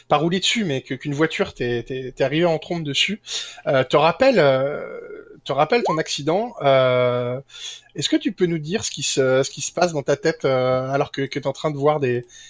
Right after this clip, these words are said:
des, comment dire, des, des, des bêtises adolescentes, alors que, alors que manifestement en train de revivre,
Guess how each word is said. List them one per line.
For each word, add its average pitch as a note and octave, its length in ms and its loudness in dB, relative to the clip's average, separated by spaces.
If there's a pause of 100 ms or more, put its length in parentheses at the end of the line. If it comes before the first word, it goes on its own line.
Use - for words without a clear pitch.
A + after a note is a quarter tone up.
(220)
des, A#2+ 400 -8 (760)
comment - 140 -8
dire, C3+ 120 2
des, - 80 -8 (540)
des, D3 100 4
des C3+ 160 4
bêtises G3+ 640 2
adolescentes, E3+ 640 4
alors C3+ 280 2
que, B2 360 -2
alors D3 280 -4
que C3 300 -4
manifestement D3 580 -4
en D3+ 40 -4
train D3+ 160 -4
de C#3+ 40 0
revivre, C#3 500 -2